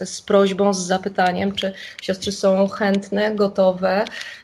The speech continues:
e, no, pójść do takiego miejsca, prawda? Myśmy medialnie wiedzieli, że to jest, to jest potężna ilość, e, chorych już z koronawirusem, nie tylko chorych w sensie chorych i starszych osób, które tutaj mieszkają, ale z zarażeniami koronawirusem, więc, e,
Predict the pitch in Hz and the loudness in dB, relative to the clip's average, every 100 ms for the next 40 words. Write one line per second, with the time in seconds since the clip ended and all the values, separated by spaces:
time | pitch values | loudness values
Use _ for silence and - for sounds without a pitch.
0 | _ 202 196 190 190 190 202 208 208 214 | _ -2 2 2 2 0 0 0 0 -2
1 | 202 208 208 202 196 220 247 202 - - | 0 2 2 0 2 4 4 4 -2 -8
2 | - - 185 185 196 190 185 190 185 190 | -8 -8 -6 0 2 2 0 0 2 4
3 | 196 190 190 185 180 180 180 185 190 180 | 4 6 4 2 -2 -2 -2 -2 -2 -2
4 | - 185 - 190 208 196 196 185 185 185 | -2 -2 -2 0 0 2 0 0 -2 -2
5 | - - - - - 190 - - 240 247 | -6 -12 -14 -12 0 2 2 2 4 4
6 | 196 185 185 - - 190 196 196 196 170 | 2 0 -6 -4 0 2 2 2 0 0
7 | 180 180 233 233 196 196 196 190 185 185 | -2 0 0 0 0 2 0 0 0 0
8 | 190 190 185 190 190 - 180 190 180 - | 2 4 2 0 -4 0 2 0 -2 -4
9 | 175 - 185 185 185 185 180 180 - 175 | -4 -6 -6 -6 -2 -2 0 0 0 0
10 | 196 202 202 - - - 180 208 208 202 | 2 0 -2 -8 -12 -6 2 4 4 4
11 | 202 196 196 196 190 190 202 196 - 180 | 2 2 2 0 0 0 0 0 -2 -4
12 | 180 180 185 - 185 | -2 -2 -4 -2 2